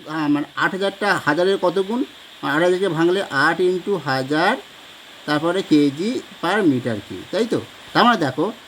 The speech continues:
হাজারের কত গুণ হচ্ছে? হাজারের আট গুণ হচ্ছে, তাহলে নিশ্চয়ই তার আপেক্ষিক গুরুত্বটা তাহলে কত হবে? আপেক্ষিক গুরুত্বটা হবে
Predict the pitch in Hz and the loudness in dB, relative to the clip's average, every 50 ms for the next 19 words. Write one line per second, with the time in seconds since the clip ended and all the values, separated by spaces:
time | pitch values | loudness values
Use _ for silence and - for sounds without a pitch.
0 | - - - 147 147 170 208 214 226 240 247 233 233 208 208 208 233 202 208 185 | -20 -6 -2 -2 0 0 0 2 2 2 0 2 0 -2 0 0 0 0 2 2
1 | 151 131 117 - - 117 131 151 170 190 214 214 165 151 180 208 208 208 254 247 | 2 0 -2 -4 -8 -6 -6 -4 -2 -2 -2 -2 2 2 2 2 2 0 -2 0
2 | 240 233 226 - - 233 226 - - - - - 170 170 170 170 170 170 - 262 | 0 -2 -4 -6 -10 -12 -12 -12 -18 -20 -12 -6 -2 0 2 2 2 2 2 2
3 | 262 262 - - - 214 208 175 156 156 165 180 208 202 - 226 185 196 196 202 | 2 2 0 -2 -4 -4 -2 0 0 0 0 0 -2 -4 -4 -6 -4 -2 -2 -2
4 | 196 - 190 185 180 160 170 165 151 143 135 135 165 160 165 165 196 247 294 453 | -2 -4 -6 -6 -4 -4 -4 -2 -2 -2 -4 -2 -2 -2 0 2 2 2 2 0
5 | - - - - - - 127 120 - 165 170 170 208 196 147 139 127 120 - - | -4 -12 -20 -20 -10 -8 -8 -4 -4 -4 -2 -2 -2 -2 -2 -2 -4 -4 -4 -6
6 | 110 117 113 113 113 131 196 277 | -6 -4 -2 0 2 2 2 2